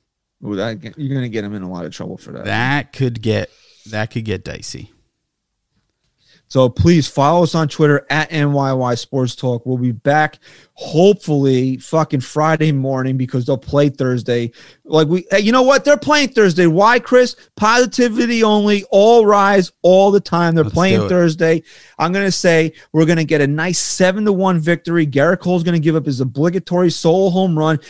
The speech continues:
Speaker 1: but he's gonna dominate. He's gonna go out there, pitch like the fucking ace. We're gonna see a couple dingers.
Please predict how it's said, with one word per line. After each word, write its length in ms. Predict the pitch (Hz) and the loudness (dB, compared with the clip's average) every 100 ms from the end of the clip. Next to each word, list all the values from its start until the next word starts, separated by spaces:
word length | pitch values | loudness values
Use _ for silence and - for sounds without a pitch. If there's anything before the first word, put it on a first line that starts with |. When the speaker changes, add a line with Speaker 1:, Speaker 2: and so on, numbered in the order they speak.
| - _ | -20 _
Speaker 1:
but 100 | 143 | 2
he's 120 | 143 | 2
gonna 160 | 139 147 | 2 -2
dominate. 840 | 123 165 160 175 180 180 180 - _ - | 0 0 0 0 -2 0 -2 -4 _ -2
He's 180 | 147 139 | -2 0
gonna 180 | 160 | 0
go 320 | 143 117 160 170 | 0 2 2 2
out 240 | 170 165 | 0 0
there, 140 | 147 | -2
pitch 340 | 123 127 175 - | 0 2 2 0
like 160 | 190 | -2
the 80 | - | -2
fucking 440 | - 180 175 160 156 | -6 -2 -2 -2 -4
ace. 280 | 156 147 | -2 -4
We're 80 | 131 | -6
gonna 220 | 127 135 | -4 -4
see 180 | 127 139 | -2 -2
a 60 | 131 | -2
couple 320 | 170 165 196 | -2 -4 -4
dingers. 680 | 147 180 175 175 185 180 | -2 -2 -2 -2 -2 -2